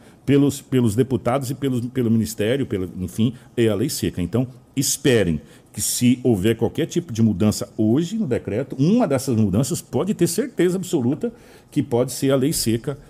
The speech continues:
eh, aqui para o, o estado do Mato Grosso. Eu não digo para todos os municípios, mas para alguns municípios do estado do Mato Grosso,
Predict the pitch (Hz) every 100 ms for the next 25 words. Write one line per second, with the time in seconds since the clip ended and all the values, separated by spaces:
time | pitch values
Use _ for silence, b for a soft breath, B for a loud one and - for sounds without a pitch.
0 | B 110 110 107 113 107 104 - 104 113
1 | 110 113 113 98 95 90 87 87 90 87
2 | 82 - 101 101 110 101 98 - 85 85
3 | 95 - 156 B B - 120 170 190 127
4 | 139 127 131 123 139 143 208 - 104 82
5 | 85 95 - 107 92 107 123 98 - 95
6 | 104 90 92 90 98 101 85 87 90